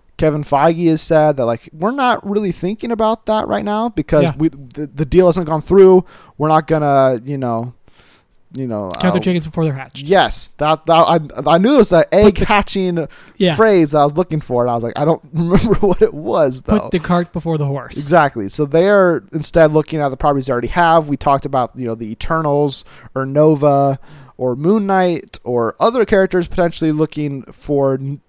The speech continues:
Speaker 1: to be new franchise leads or whatever. So those characters are the current focus, and then the X-Men and even the Fantastic Four, uh,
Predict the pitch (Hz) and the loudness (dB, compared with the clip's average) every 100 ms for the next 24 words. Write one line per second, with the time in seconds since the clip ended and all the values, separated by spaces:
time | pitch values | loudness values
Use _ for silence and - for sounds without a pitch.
0 | _ - 143 151 139 143 165 - 170 170 | _ -4 -2 -2 -2 -2 -2 -2 -4 0
1 | 175 156 139 143 170 170 143 139 165 180 | 2 4 2 0 0 0 0 2 2 2
2 | 120 127 - _ _ _ _ _ _ _ | 0 -2 -12 _ _ _ _ _ _ _
3 | _ _ _ - - 151 147 110 123 127 | _ _ _ -6 2 4 4 0 -18 -12
4 | 127 165 277 285 - _ - 165 151 156 | 0 2 2 0 -8 _ -4 -2 0 -2
5 | 147 - - _ _ 135 139 127 - 226 | -4 -8 -20 _ _ -4 -2 -4 -4 -2
6 | 220 151 139 131 139 - 139 139 135 135 | -2 0 -2 0 -4 -4 -8 -6 -6 -8
7 | 127 131 175 156 - 156 143 135 127 135 | -12 -12 -4 -4 -4 -4 -2 -2 -4 -8
8 | 143 139 143 147 135 131 - 196 190 135 | -8 -8 -6 -2 -2 -4 -2 2 4 4
9 | 139 - - - - 117 113 | 0 -10 -20 -20 -4 0 2